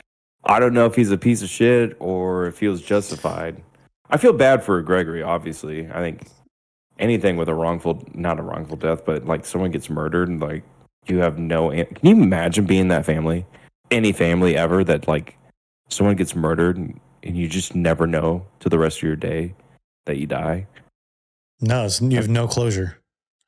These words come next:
Speaker 2: No closure at all on who killed your fucking loved one.
Speaker 1: That'd be fu-, that'd be terrible, man. I'd be s-, I wouldn't be, like, depressed. Can you
Speaker 2: You
Speaker 1: imagine, like, Bailey dying, like,
Speaker 2: I think
Speaker 1: by
Speaker 2: you'd
Speaker 1: someone else,
Speaker 2: I
Speaker 1: right?
Speaker 2: think it'd be a never knowing. I think I'd just be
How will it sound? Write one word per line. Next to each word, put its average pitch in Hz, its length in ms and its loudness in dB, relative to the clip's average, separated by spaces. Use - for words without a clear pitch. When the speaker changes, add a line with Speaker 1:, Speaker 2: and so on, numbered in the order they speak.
Speaker 2:
No 127 500 2
closure 123 420 0
at 104 60 -2
all 92 320 -6
on 98 80 0
who 110 100 2
killed 110 240 -2
your 104 100 0
fucking 104 600 -2
loved 107 180 -2
one. 101 320 -4
Speaker 1:
That'd - 260 -20
be - 140 -16
fu-, - 180 -20
that'd 156 140 -10
be - 100 -10
terrible, - 600 -4
man. 85 240 -8
I'd 110 140 -8
be - 260 -14
s-, - 440 -14
I 113 100 -4
wouldn't 151 240 -4
be, - 60 -6
like, - 280 -12
depressed. 120 680 -10
Can - 100 -8
you - 140 -4
Speaker 2:
You - 20 0
Speaker 1:
imagine, 117 540 -4
like, 87 200 -6
Bailey 101 440 0
dying, 82 500 -4
like, 85 140 -2
Speaker 2:
I - 20 0
think 120 160 2
Speaker 1:
by - 60 -2
Speaker 2:
you'd 123 100 0
Speaker 1:
someone 85 240 0
else, 80 500 -4
Speaker 2:
I 82 60 2
Speaker 1:
right? 80 120 2
Speaker 2:
think 131 120 2
it'd 113 160 -4
be 107 240 0
a 117 160 -4
never 110 260 0
knowing. 107 360 0
I 101 40 -2
think 104 140 -2
I'd 101 80 -2
just 95 180 -10
be 95 220 -4